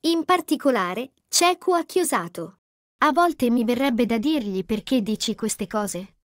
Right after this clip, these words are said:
Si è buttato in un mondo tutto nuovo per lui." A fare eco alla futura moglie, ci ha pensato Moser:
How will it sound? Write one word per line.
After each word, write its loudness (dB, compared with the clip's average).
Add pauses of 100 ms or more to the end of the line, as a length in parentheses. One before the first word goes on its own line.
(140)
Si 0
è 8
buttato 0
in 4
un 4
mondo 2
tutto -2
nuovo 0
per -6
lui." -4 (320)
A 6
fare 4
eco 0
alla 2
futura 0
moglie, -2 (120)
ci -2
ha 2
pensato 0
Moser: 0